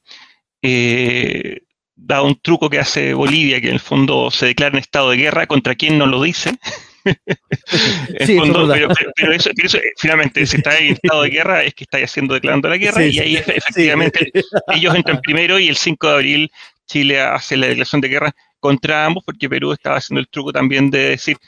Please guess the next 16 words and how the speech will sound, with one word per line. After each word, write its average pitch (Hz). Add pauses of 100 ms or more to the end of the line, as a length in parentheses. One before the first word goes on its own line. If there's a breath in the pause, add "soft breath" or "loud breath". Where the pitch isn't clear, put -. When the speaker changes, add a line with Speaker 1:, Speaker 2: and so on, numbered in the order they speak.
(120)
Speaker 1:
"Ah, 208
no, 196
si 165
yo, 165
yo 160
ayudo, 175
aquí 156
colaboro, 147
yo 143
soy 147
el, 135
¿cómo 147
se 151
dice?, -
el 135
intermediario". 135